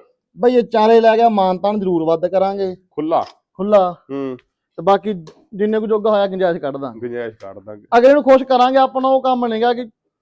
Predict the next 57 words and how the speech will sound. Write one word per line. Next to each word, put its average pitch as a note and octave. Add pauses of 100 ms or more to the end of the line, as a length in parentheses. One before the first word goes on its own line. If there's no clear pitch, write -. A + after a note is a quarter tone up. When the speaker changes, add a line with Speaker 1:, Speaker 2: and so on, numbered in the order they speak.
(140)
Speaker 1:
ਰੱਸਾ A3
ਗੰਢ A3+
ਮਾਰ A3+
ਲਈ A3
ਤੇ A3+
ਬਾਅਦ A#3
ਖੋਲਣੀ G#3
ਨਹੀਂ। C#3+ (140)
Speaker 2:
ਬਈ D3 (160)
ਅਗਲਾ D3
Speaker 1:
ਹੂੰ। C#3+
Speaker 2:
ਮਾਣ C#3
ਤਾਣ C#3+
ਨਾ C#3+
ਆਇਆ, C3+
ਆਪਾਂ C3+
ਨਾਰਾਜ਼ B2
ਕਰਕੇ A2+
Speaker 1:
ਪਤਾ G3+
ਕੀ A3
Speaker 2:
ਮੋੜ G3+
Speaker 1:
ਦੇਖ, G#3 (220)
ਆਪਣੀ A3
ਹੈਗੀ B3
ਦੁਕਾਨਦਾਰੀ, F3+
Speaker 2:
ਹੂੰ। C3+
Speaker 1:
ਗਾਹਕ G#3
ਆ B3+
ਰੱਬ A3+
ਵਰਗਾ। D3
Speaker 2:
ਹੂੰ। B2+
Speaker 1:
ਸਮਝ, A3+
ਗਾਹਕ G#3
ਆ A#3+
ਗਿਆ, A#3+
ਰੱਬ G3
ਆ E3
ਗਿਆ। D#3
Speaker 2:
ਹੂੰ। C3
Speaker 1:
ਜੇ B3
ਆਪਾਂ C4+
ਉਲਝੀ C4
ਜਾਵਾਂਗੇ, C4+
ਉਹਦੇ C4+
ਨਾਲ C4+
ਫਾਇਦਾ F#3+
ਕੋਈ D3+
Speaker 2:
ਫਾਇਦਾ C#3+
ਨਹੀਂ A2
ਕੋਈ, A2+
ਠੋਸ F3
Speaker 1:
ਵੀ E3+
Speaker 2:
ਗੱਲ C#4
Speaker 1:
ਠੋਸ A#3
Speaker 2:
ਹੋਵੇ। A3+
Speaker 1:
ਗੱਲ B3
ਕਰੋ, B3